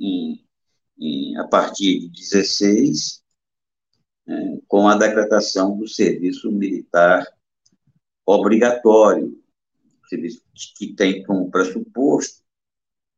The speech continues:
o fato de que, da obrigação da cidadania, do respeito à cidadania.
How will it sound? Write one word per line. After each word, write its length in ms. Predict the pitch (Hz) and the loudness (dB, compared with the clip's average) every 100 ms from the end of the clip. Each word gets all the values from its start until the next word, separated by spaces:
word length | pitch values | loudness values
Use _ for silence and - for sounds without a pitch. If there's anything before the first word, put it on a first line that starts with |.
| _ _ | _ _
o 80 | 110 | -12
fato 480 | - 92 92 - 110 | -4 0 0 0 -8
de 160 | 95 95 | -10 -12
que, 420 | - 95 95 - _ _ _ _ _ _ _ _ - - | -10 -8 -8 -10 _ _ _ _ _ _ _ _ -14 0
da 140 | 98 | 2
obrigação 500 | 98 98 92 - 90 | 2 2 0 0 -6
da 100 | 90 | -6
cidadania, 540 | - 113 113 120 107 87 | -4 -2 0 -2 -4 -6
do 100 | 80 | -6
respeito 400 | 90 - 95 95 | -8 -8 -10 -10
à 40 | |
cidadania. 680 | - - 117 117 90 82 | -8 -6 -6 -8 -12 -14